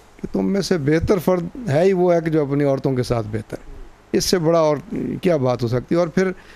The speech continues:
जितने rights दिए ख़वातीन को, मैं समझता हूँ कि अगर आज हमारा माशरा सीरत तैयबा की रोशनी में रहमतुल लिल आलमीन के दिए उन हुकूक को exercise करें, तो ये जितनी एनजीओज़ हमारी मासूम बच्चियों को exploit करती हैं, ख्वाह हुकूक के नाम पर बाहर निकालती हैं घरों से, ये ख़ुद अपनी मौत ख़ुद मर जाए।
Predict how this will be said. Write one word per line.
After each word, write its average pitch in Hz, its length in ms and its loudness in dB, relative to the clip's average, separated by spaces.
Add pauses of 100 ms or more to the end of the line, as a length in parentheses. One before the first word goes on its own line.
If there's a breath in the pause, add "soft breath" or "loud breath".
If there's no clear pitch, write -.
(160 loud breath)
जितने 160 380 -2
rights 180 360 2
दिए 160 240 2
ख़वातीन 131 480 -2
को, 107 200 -8 (540)
मैं 156 80 -2
समझता 175 340 -2
हूँ 180 100 0
कि 180 60 -2
अगर 151 200 0
आज 147 320 0
हमारा 131 320 0
माशरा 123 500 -2 (520)
सीरत 147 400 -2
तैयबा 139 300 0
की 139 120 -2
रोशनी 127 360 0
में 113 220 -2 (100)
रहमतुल 139 420 0
लिल 127 120 0
आलमीन 131 420 0
के 139 160 -2
दिए 127 200 0
उन 135 180 0
हुकूक 143 400 0 (100)
को 113 140 -2 (640 loud breath)
exercise 196 520 2
करें, 117 260 -2 (720)
तो 180 100 2
ये 196 140 2
जितनी 190 340 0
एनजीओज़ 175 580 2
हमारी 151 340 2
मासूम 151 400 0
बच्चियों 147 320 0
को 139 80 -2
exploit 131 440 -2
करती 120 340 -2
हैं, 123 140 0
ख्वाह 120 300 0
हुकूक 135 360 -2
के 143 100 0
नाम 123 220 0
पर 120 160 -2
बाहर 120 220 0
निकालती 120 440 -2
हैं 113 100 -4
घरों 120 200 -2
से, 143 180 -2
ये 95 220 0
ख़ुद 196 280 -2
अपनी 190 220 0
मौत 185 240 0
ख़ुद 220 140 0
मर 196 180 0
जाए। 131 140 -4